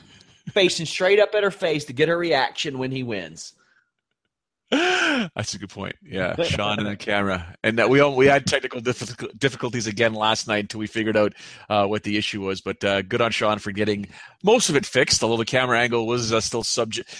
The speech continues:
Speaker 2: still subject to, uh, Jimmy Van and Sean Rossap, uh, to make comments to. But is what it is. I, I listen. When you break down this Ortiz versus Sutton fight,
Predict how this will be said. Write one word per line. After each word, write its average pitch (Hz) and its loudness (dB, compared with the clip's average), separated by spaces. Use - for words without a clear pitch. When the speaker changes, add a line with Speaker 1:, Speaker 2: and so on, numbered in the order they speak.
Speaker 2:
still - 4
subject 156 2
to, 156 4
uh, 131 6
Jimmy 147 2
Van 131 2
and 120 2
Sean 131 0
Rossap, 120 2
uh, 117 6
to - -8
make 113 -4
comments 113 -2
to. 107 -10
But - -4
is 143 -2
what 139 -2
it 120 -2
is. 120 4
I, 165 4
I 208 2
listen. - 0
When 156 -12
you 156 0
break 254 0
down 202 4
this 180 2
Ortiz 151 -4
versus 131 -2
Sutton 131 2
fight, 117 0